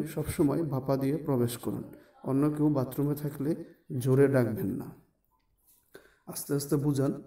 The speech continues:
যে আপনিও বাথরুমে যেতে চাচ্ছেন। পঁচিশ, বাচ্চাদের সাথে দেখা হলে মাথায় হাত বুলাবেন, মনটা নরম হয়ে যাবে। ছাব্বিশ,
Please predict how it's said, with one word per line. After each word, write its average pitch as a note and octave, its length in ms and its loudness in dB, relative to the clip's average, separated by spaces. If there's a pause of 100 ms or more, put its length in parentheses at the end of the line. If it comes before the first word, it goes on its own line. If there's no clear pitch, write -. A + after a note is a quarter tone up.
যে C#3 140 -2
আপনিও C3 440 2
বাথরুমে C#3+ 460 2
যেতে C#3 260 0
চাচ্ছেন। - 420 -6 (540)
পঁচিশ, D#3 340 0 (360)
বাচ্চাদের D3 500 -2
সাথে F3 340 -2 (100)
দেখা D3 280 -2
হলে D#3 260 4 (340)
মাথায় D3 280 -2
হাত C#3+ 220 0
বুলাবেন, B2 460 2 (420)
মনটা C#3+ 320 2 (120)
নরম C3+ 300 2
হয়ে A#2 260 -2
যাবে। - 240 -8 (500)
ছাব্বিশ, C#3+ 460 -2